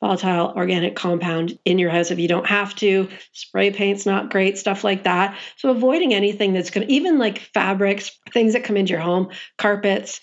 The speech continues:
if they're not natural, they can off gas and give, put things into the air that isn't ideal. Again, if you're doing anything that has anything like that, open windows as often as possible. Just d-, do the best you can.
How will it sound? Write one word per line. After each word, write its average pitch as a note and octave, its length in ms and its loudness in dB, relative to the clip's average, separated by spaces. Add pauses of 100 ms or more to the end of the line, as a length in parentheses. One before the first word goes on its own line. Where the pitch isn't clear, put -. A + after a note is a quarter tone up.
if G#3+ 220 0
they're B3+ 180 2
not G3+ 300 0
natural, A3+ 880 0
they G3+ 260 2
can G3 340 0
off F3+ 320 -2
gas F#3+ 360 0
and F#3 120 0
give, F3 360 -2 (160)
put - 180 -2
things G3 240 0
into F3+ 200 -2
the F#3+ 160 0
air F3 200 2
that F3 220 0
isn't - 320 -2
ideal. E3+ 640 0
Again, G3+ 580 2
if G3+ 200 -2
you're A3+ 100 2
doing C4 340 2
anything G#3+ 440 2
that G3+ 120 2
has F#3 200 0
anything F#3 340 2
like F3 180 0
that, F#3+ 340 0 (120)
open G#3+ 320 2
windows F3+ 340 0
as F3 140 -2
often E3+ 320 -2
as F3+ 100 0
possible. G#3+ 500 0
Just A#3+ 360 -2
d-, G#3+ 120 -8 (140)
do C#4 180 4
the A#3+ 80 4
best F#3+ 260 -2
you E3+ 100 -4
can. - 320 -8